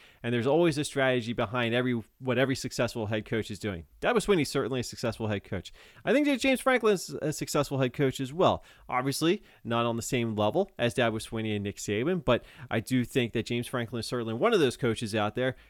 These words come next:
who would be willing to embrace some new mediums if it helps his program grow in the future.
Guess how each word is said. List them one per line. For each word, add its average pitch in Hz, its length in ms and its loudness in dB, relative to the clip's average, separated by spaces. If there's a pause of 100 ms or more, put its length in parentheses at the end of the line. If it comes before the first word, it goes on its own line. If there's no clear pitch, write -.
who 170 160 0
would 220 260 0
be 240 120 2
willing 175 420 4
to 160 220 -2
embrace 139 680 0
some 143 320 0
new 139 320 4
mediums 127 580 0 (280)
if 127 340 0
it 135 160 4
helps - 360 0
his 139 220 0
program 113 520 0
grow 110 420 0 (260)
in 120 120 0
the 110 60 0
future. 107 460 -4